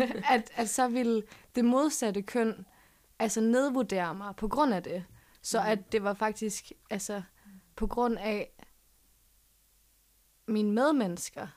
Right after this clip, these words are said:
Speaker 1: at jeg ikke kunne få lov til at være stolt af, at jeg var en kvinde.
Speaker 2: Mm.
Speaker 1: Fordi at hvis jeg skulle ud og tale,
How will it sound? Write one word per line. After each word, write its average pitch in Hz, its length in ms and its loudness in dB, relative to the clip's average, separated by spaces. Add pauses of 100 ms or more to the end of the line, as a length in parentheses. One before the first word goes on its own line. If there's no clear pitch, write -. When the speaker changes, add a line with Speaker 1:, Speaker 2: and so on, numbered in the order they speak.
(100)
Speaker 1:
at 202 160 -6
jeg 208 120 -6
ikke 233 140 -4
kunne 208 140 -6
få 214 120 -6
lov 202 220 -2
til 220 140 -8
at 202 100 -6
være 196 100 -6
stolt 208 380 -4
af, 180 300 -6
at 196 140 -8
jeg 196 140 -8
var 190 80 -8
en 190 120 -6
kvinde. 220 400 0 (240)
Speaker 2:
Mm. 214 200 -16
Speaker 1:
Fordi 208 240 -4
at 190 80 -2
hvis 202 200 -4
jeg 208 100 -4
skulle 220 220 -6
ud 240 100 0
og 196 120 -2
tale, 277 520 -2